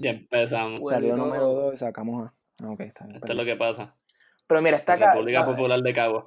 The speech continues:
Speaker 3: está cabrón que casi todos los alca-, casi todos los municipios tienen esa cuenta en negativo y es porque por compras estúpidas que hacen, que si,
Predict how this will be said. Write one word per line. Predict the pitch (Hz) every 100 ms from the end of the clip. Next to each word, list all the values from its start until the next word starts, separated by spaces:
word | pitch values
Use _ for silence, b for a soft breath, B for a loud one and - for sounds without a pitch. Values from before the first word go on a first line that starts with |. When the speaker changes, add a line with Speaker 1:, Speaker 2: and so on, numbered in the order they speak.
| -
Speaker 3:
está | 147 143 - 156
cabrón | 185 170 143 147 156
que | 143 143 139 - _ _ _ _ _ _ _ _
casi | 151 170
todos | 175 180 180
los | 175
alca-, | 165 - 170 165 - -
casi | 147 165
todos | 175
los | 175
municipios | 175 175 143 160 165 151
tienen | - 143 156
esa | 156 160
cuenta | 165 165 165
en |
negativo | 160 151 135 131 156 190 190
y | 147
es | 139
porque | 180 190 170 156
por | 180 151
compras | 151 139 170 180
estúpidas | 175 - 156 175 175
que | - 143
hacen, | 143 175 180 160
que | 143
si, | 139 143 143